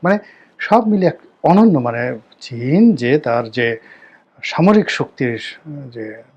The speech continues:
জানান দিচ্ছে বিশ্ববাসীর সামনে, এতে একেবারে মিস্টার ডোনাল্ড ট্রাম্প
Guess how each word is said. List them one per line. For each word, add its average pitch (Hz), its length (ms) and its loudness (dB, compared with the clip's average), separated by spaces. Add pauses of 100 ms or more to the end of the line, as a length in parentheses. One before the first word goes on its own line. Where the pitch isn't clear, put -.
(260)
জানান 160 360 2
দিচ্ছে 131 240 -6
বিশ্ববাসীর 113 540 -10
সামনে, 160 300 -4 (720)
এতে 214 440 4 (720)
একেবারে 151 600 0
মিস্টার 117 440 -6 (520)
ডোনাল্ড 117 480 -4
ট্রাম্প 143 380 -2